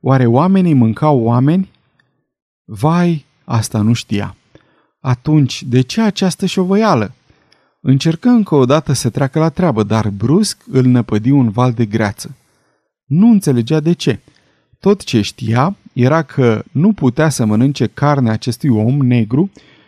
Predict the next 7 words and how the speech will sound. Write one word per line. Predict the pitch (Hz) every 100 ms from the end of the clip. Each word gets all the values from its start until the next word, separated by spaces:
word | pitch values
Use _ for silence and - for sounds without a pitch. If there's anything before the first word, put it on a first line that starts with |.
| _
și | - - 170
astfel | 214 214 - 208 165
instinctul | 120 113 - 175 143 120
ereditar, | 113 127 110 107 - 110 135 147 _ _ _ -
vechi | 113 185 190
de | 120 117
milenii, | 123 143 147 113 110 151 190